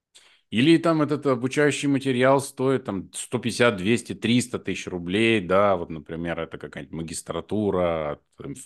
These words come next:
Т И или ещё что-то. Вот если к ней надо приложить ещё Райгородского, значит, это плохой <laughs> обучающий материал, это отстой,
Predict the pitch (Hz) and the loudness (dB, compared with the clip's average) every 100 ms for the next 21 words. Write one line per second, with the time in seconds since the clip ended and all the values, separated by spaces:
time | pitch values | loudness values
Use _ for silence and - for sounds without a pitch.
0 | - 76 78 95 90 85 71 69 - 113 | -16 -12 -8 -6 -6 -8 -10 -14 -12 -12
1 | - 87 76 - - - - - 160 143 | -10 -14 -16 -18 -20 -20 -20 -2 2 4
2 | 202 202 190 185 160 131 135 120 113 113 | 4 4 2 4 6 6 4 0 -2 0
3 | 131 139 139 104 98 110 107 127 127 160 | 0 0 -4 -6 -4 0 4 4 4 6
4 | 214 - - 110 101 147 143 - 165 160 | 6 4 0 -2 0 0 -2 -6 -4 0
5 | 196 196 190 202 160 135 117 - - 110 | 4 4 4 4 6 6 2 -2 0 0
6 | 135 127 - 107 113 165 147 135 123 101 | 0 -4 -8 -6 -6 -4 2 4 4 4
7 | 123 - - - - 127 113 95 87 | 0 -2 -6 -6 -6 -4 -2 -2 -4